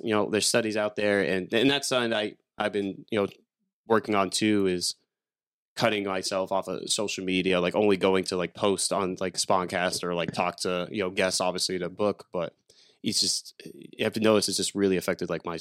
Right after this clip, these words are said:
my mental health as well, like, emotionally and, like, trying to, I'm like, "I, I don't need this." Like, I, you know, I find myself waking up and going to my phone. It's like, well, and again, that's external,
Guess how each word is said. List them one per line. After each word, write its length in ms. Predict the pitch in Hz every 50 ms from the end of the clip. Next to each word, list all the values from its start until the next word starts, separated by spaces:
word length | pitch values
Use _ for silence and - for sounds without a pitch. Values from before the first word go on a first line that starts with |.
| - -
my 180 | - 95 92
mental 340 | 87 90 90 90 - - 82
health 380 | 80 92 90 87 85 85 - - -
as 120 | 95 90
well, 320 | - 92 92 87 87 87 85
like, 160 | 87 87 -
emotionally 520 | 92 95 92 92 87 - - 92 90 87
and, 80 | 87 85
like, 140 | 87 82 -
trying 220 | - 104 92 90
to, 140 | 87 87 85 _ _ _ _ _ _ _ _ _ _ _ _ _ _ _ _ -
I'm 140 | 95 95 92
like, 160 | 87 87 -
"I, 300 | - 92 78 78 82 95
I 40 | 101
don't 200 | 95 101 95 92
need 180 | 98 101 95 82
this." 240 | 87 82 80 -
Like, 140 | 87 85 82
I, 100 | 90 -
you 100 | - 110 95
know, 80 | 92 85
I 80 | 90
find 200 | - - 95 95
myself 400 | 90 90 87 - 95 90 87 - -
waking 360 | 95 98 92 - - 92 92
up 220 | 90 90 87 -
and 200 | 90 82 80 78 - -
going 200 | - 107 95 95 90
to 80 | -
my 140 | 95 85 85
phone. 340 | 85 - 87 87 87 85 80 82
It's 140 | 85 - -
like, 140 | 82 82 87
well, 180 | 90 82 - -
and 160 | 113 110 107
again, 280 | 107 101 95 104 101 92
that's 220 | 92 95 - -
external, 760 | 78 82 - - - - 95 92 92 92 92 90 90 87 -